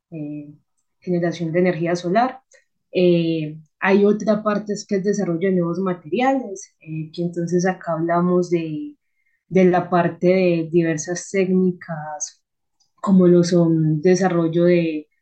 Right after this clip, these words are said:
de mate-, de recubrimientos para implantes por P V D,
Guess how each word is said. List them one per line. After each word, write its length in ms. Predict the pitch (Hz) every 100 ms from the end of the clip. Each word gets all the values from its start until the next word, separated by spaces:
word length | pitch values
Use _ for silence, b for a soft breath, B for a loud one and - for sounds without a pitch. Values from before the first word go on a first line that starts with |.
| _
de 80 | 185
mate-, 380 | 185 180 180 170
de 140 | 180
recubrimientos 760 | 170 170 185 175 175 170 180 175
para 180 | 185 170
implantes 720 | 170 180 165 160 - 175 -
por 220 | 175 165
P 160 | - 160
V 140 | 175
D, 360 | 208 254 262